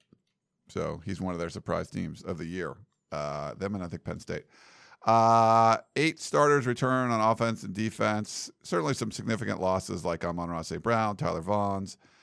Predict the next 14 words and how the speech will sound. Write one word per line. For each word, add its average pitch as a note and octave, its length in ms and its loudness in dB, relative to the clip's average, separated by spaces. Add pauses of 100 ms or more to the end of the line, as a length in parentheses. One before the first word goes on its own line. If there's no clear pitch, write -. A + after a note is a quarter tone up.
(300)
Talanoa A2 520 2
Hufanga, B2 680 4
Marlon G2 320 -2
Tuipulotu. G#2+ 760 0
Still B2+ 220 -2
a A#2 40 2
lot G#2 320 2
of F#2+ 100 -4
talent G2 400 0
coming F2+ 240 -8
back. F#2 560 -4 (680)
Uh, F#2+ 200 -2
overall A#2 380 6
strength, - 580 -4